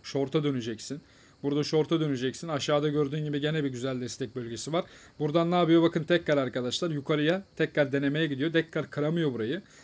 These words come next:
Tekrar aşağıya geliyor. Büyük ihtimalle piyasa düzeldiğinde biraz daha hacimler, likidite arttığında, e, ne yapacak? Bu sefer burayı parçalayacak, geçecek. Peki bu destek kırılırsa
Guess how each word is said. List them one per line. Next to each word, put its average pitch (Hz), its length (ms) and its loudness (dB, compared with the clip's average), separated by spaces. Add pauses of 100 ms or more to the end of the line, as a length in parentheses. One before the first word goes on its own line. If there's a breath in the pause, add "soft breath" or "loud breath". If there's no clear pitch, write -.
(180 loud breath)
Tekrar 175 280 4
aşağıya 151 420 4
geliyor. 120 320 -4
Büyük 190 180 2
ihtimalle 147 520 -4 (340)
piyasa 160 380 2
düzeldiğinde 147 580 2
biraz 143 260 4
daha 135 140 2
hacimler, 143 480 -2
likidite 139 360 -6
arttığında, 143 580 -2 (420 loud breath)
e, 143 160 0
ne 170 40 2
yapacak? 165 400 2 (100)
Bu 160 60 -8
sefer 151 320 0
burayı 147 240 0
parçalayacak, 151 640 0
geçecek. 127 360 -6 (420 loud breath)
Peki 175 220 2
bu 196 120 4
destek 202 380 6
kırılırsa 185 540 2